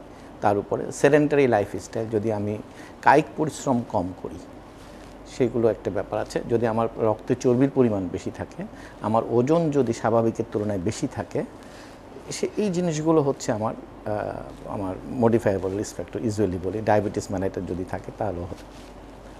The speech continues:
আর নন মডিফায়েবল রিস্ক ফ্যাক্টরের মধ্যে কিছু আছে যে আমার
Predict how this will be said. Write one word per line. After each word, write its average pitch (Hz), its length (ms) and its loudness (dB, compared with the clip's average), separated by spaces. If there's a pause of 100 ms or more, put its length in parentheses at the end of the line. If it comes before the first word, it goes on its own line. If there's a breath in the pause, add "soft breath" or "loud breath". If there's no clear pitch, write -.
(480 loud breath)
আর 120 100 -2
নন 127 260 4
মডিফায়েবল 180 540 2
রিস্ক 165 180 -2
ফ্যাক্টরের 156 340 -2
মধ্যে 147 260 -2
কিছু - 260 -6
আছে 123 260 -2
যে 113 180 0
আমার 101 280 -2